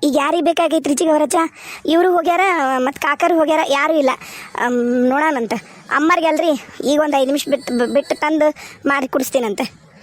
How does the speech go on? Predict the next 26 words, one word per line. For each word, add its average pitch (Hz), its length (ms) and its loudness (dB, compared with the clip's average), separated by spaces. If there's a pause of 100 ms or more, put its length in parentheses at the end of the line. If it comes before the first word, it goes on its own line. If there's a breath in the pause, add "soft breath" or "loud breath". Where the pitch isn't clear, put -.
(720 loud breath)
ಯಾಕಂದ್ರ 294 420 -2
ಹುಡ್ಗಿವು 302 460 2
ಒಂದಿಷ್ಟು 294 480 0
ಅರಿಬದವ್ರಿ, 285 480 0
ಅವ್ನು 277 220 -2
ಒಗದೇ 269 320 2
ಇಲ್ಲ. 311 100 2 (400 loud breath)
ಅವ್ನ್ 277 160 2
ಹಗ 277 100 0
ಇಡಬಾರ್ದಂತ 320 520 2
ನಮ್ಮವ್ 294 260 2
ಬೈತಿದ್ಲು. 277 540 0
ಮೊದ್ಲು 285 260 0
ಹೋಗಿ 302 200 2
ಅವ್ನ 269 240 0
ಹೇಲರ್ 285 340 2
ಬೇಲ 294 240 2
ಒಗದು 294 360 2
ಒಣ 285 120 2
ಹಾಕಿ 302 200 -2
ಬರ್ತೀನ್ರಿ, 285 400 0 (400 loud breath)
ಆಮೇಲೆ 311 380 2
ಹಾಲ್ 277 280 0
ತಂದು 320 280 2
ಚಾ 302 180 0
ಮಾಡ್ತೀನಂತೆ. 247 540 -2